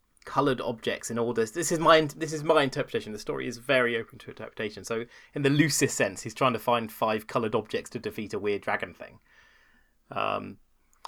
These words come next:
but there's, it's much more going on than that, and it's much, it's quite nice to try to piece your understanding of the story together. I don't want to impose mine on anyone. Um, and so you're, uh, trying to manoeuvre this boy around the world. You can't directly control him, but what you can do is put him in situations where he's able to progress. So, uh,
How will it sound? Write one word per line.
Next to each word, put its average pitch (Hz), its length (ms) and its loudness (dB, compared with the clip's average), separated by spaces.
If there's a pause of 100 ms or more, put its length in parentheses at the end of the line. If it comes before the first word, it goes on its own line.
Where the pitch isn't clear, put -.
(380)
but - 520 2 (560)
there's, 117 260 -2
it's - 260 -6
much 143 220 -4
more 127 160 -2
going 107 200 -2
on 98 100 -6
than 90 100 -12
that, 95 200 -8
and 104 80 -12
it's - 120 -14
much, 104 240 -12
it's - 120 -16
quite - 180 -8
nice 104 160 -10
to - 60 -18
try 98 100 -12
to - 120 -18
piece - 440 -14
your 104 220 -4
understanding 101 420 -8
of 98 60 -20
the - 60 -20
story 101 220 -8
together. 90 320 -8
I 90 60 -8
don't 92 180 -10
want 90 120 -18
to 98 160 -10 (280)
impose 101 380 -10
mine 101 240 -6
on 98 120 -12
anyone. 98 360 -12 (680)
Um, 110 580 0 (320)
and 135 120 -2
so 143 100 2
you're, 135 280 6
uh, 139 60 -2 (260)
trying 160 220 4
to 135 80 -2
manoeuvre 135 420 4
this 110 120 -6
boy 131 260 0
around 117 200 -2
the 123 60 -2
world. 127 280 4
You 131 60 -6
can't 160 240 6
directly 139 300 0
control 143 360 2
him, 104 160 -6
but 110 80 -8
what 107 140 -8
you 107 100 -12
can 139 280 0
do 104 140 -6
is 98 120 -8
put - 240 -12
him 117 80 -6
in 110 80 -8
situations 107 520 -10
where 95 100 -6
he's 104 160 -10
able 98 220 -6
to - 100 -16
progress. 120 400 0
So, 120 300 -2
uh, 113 120 -6